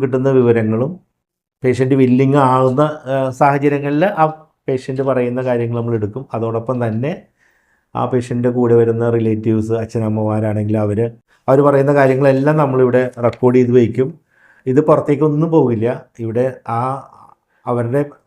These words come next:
പ്രശ്നങ്ങൾ എങ്ങനെ അവർക്ക് സ-, എന്തുകൊണ്ടാണ് ഈ അസുഖം വരാനായിട്ടുള്ള സാഹചര്യങ്ങൾ എന്താണെന്നുള്ളത് നമ്മൾ അനലൈസ് ചെയ്യാൻ തികച്ചും ശാസ്ത്രീയമായിട്ട് നമ്മൾ ഹിസ്റ്ററി ടേക്കിംഗ് എടുക്കും. എന്തെല്ലാം കംപ്ലയിൻസ് ആണ് ഇപ്പം നിലവിലുള്ളത്. പലപ്പോഴും പല ഹോസ്പിറ്റലുകളിലൊക്കെ പോയിട്ട് അവസാനം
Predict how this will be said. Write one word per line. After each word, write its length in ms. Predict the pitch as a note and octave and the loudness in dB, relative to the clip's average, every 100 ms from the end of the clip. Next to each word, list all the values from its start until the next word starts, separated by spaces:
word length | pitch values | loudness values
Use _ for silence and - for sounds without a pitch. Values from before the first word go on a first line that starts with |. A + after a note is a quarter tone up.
| _ | _
പ്രശ്നങ്ങൾ 540 | B2+ A#2+ C3 B2+ B2+ C#3 - | -8 -6 -4 -2 0 -2 -2
എങ്ങനെ 320 | B2 B2 C#3+ | -4 -2 2
അവർക്ക് 300 | C#3 B2+ C3+ | 2 2 -2
സ-, 160 | C3+ C3 | -4 -6
എന്തുകൊണ്ടാണ് 580 | B2 B2 C3 C#3 C#3+ C3+ | -2 2 4 4 0 0
ഈ 80 | C3 | -4
അസുഖം 380 | B2 B2 A#2 A#2+ | -6 -6 -6 -4
വരാനായിട്ടുള്ള 580 | A2+ A2 A2 A2 A2+ A#2 | -4 -6 -6 -6 -8 -6
സാഹചര്യങ്ങൾ 680 | A#2+ A2 A#2 C3 C#3 C#3 C#3+ | -4 -2 -2 -2 -2 0 -2
എന്താണെന്നുള്ളത് 540 | B2 A#2+ A#2+ A#2+ B2+ D3 - _ - | -2 -4 -4 -4 -6 -8 -18 _ -6
നമ്മൾ 180 | B2 B2+ | -2 0
അനലൈസ് 420 | A#2+ A#2+ B2 A#2+ | 0 2 0 0
ചെയ്യാൻ 180 | C3 C3 C#3 | -2 -2 -4
തികച്ചും 340 | D3 D3 D3+ F3+ | -2 -2 -2 -2
ശാസ്ത്രീയമായിട്ട് 680 | E3+ D3+ D3+ C#3+ C#3+ C3+ | -4 -2 0 0 0 0
നമ്മൾ 220 | C3+ C3 B2+ B2+ _ _ _ _ | -2 -2 -4 -6 _ _ _ _
ഹിസ്റ്ററി 360 | B2+ - C#3 C3 | -4 -2 0 2
ടേക്കിംഗ് 380 | C3 B2+ A#2+ A#2+ | 2 0 0 0
എടുക്കും. 280 | A2+ A2 A2+ - | 0 0 -2 -6
എന്തെല്ലാം 480 | A#2+ B2 B2 C3 C3+ C3 _ _ _ - | 0 2 2 2 0 -6 _ _ _ -6
കംപ്ലയിൻസ് 520 | A#2+ B2 B2 A#2+ A#2+ | -2 0 0 0 -2
ആണ് 120 | B2 | -4
ഇപ്പം 180 | A#2 A#2+ | -2 -2
നിലവിലുള്ളത്. 680 | A#2 A2+ A2+ A#2 A2+ G#2+ G#2+ G#2+ _ _ _ C3+ | 0 0 0 0 0 -2 -4 -8 _ _ _ 0
പലപ്പോഴും 420 | C#3+ D3 D3+ D#3 | 2 4 4 4
പല 240 | D3+ C3+ D3 D#3 - | 0 0 -2 -4 -6
ഹോസ്പിറ്റലുകളിലൊക്കെ 960 | A#2 C3 B2 B2 C3 C3 C3 C3 C3 C3 C3 | -8 -6 -6 -4 0 2 0 0 -4 -4 -2
പോയിട്ട് 340 | B2+ B2 A#2+ | -2 -2 -4
അവസാനം 880 | B2 A#2+ B2 A#2+ C#3 C#3 C#3+ C#3+ | -4 -4 -4 -4 -2 0 2 0